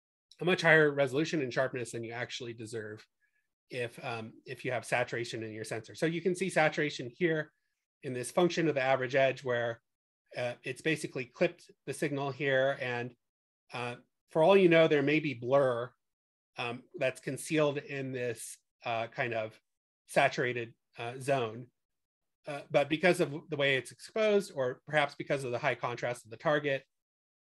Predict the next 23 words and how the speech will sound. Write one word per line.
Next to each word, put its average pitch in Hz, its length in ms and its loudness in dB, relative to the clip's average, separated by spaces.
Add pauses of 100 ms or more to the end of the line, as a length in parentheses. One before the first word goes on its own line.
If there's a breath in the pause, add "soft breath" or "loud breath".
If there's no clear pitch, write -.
(180)
uh, 127 240 -4 (100)
you're 151 160 2
not 143 240 2
seeing 139 520 0 (420)
the, 123 240 -2
the 120 240 -4
full, 123 420 0
um, 117 240 -8
response 113 540 -8
here. 113 240 -10
So 127 140 -8
it's, 120 180 -12 (120)
uh, 120 200 -12
this 156 180 -4
is 160 100 -2
something 143 460 -2
that, 120 300 -2 (1040)
uh, 117 300 -4 (680)
uh, 127 140 -10 (300)
is 139 180 -6
especially 165 420 0
a - 40 -4
problem 135 460 2